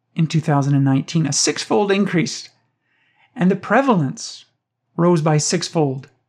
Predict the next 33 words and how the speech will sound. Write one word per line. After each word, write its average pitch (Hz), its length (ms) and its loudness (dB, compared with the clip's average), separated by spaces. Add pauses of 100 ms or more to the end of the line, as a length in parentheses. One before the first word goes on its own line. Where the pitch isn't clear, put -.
(300)
from 165 180 2
two 196 220 0
in 185 100 4
a 170 40 4
million 170 360 4
in 151 160 4
two 160 140 -2
thousand 147 420 0
six - 300 -2
to 170 100 -2
about 151 240 -2
twelve 185 300 0
in 156 80 2
a 143 40 2
million 139 320 2
in 160 120 2
twenty 147 440 -2 (260)
nineteen. 135 680 -4 (800)
So 147 360 -2 (460)
a 156 80 -4
six-fold 226 680 -2
increase 190 680 -2 (200)
in 175 140 2
incidence 180 420 0
and 165 100 0
prevalence 151 480 0
of 147 440 -4
these 170 220 0
conditions 151 440 0
over 143 180 0
that 139 220 -2
time 139 240 0
period. 151 380 -4